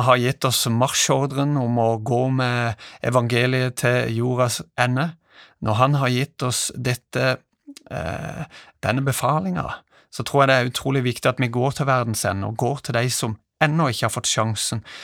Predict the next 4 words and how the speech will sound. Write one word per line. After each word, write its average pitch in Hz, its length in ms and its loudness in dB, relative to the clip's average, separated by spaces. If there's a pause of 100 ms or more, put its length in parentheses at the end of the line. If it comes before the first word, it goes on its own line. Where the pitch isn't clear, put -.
(280)
til 101 160 0
å 98 80 0
høre. 65 400 -6 (1700)
Og 175 200 2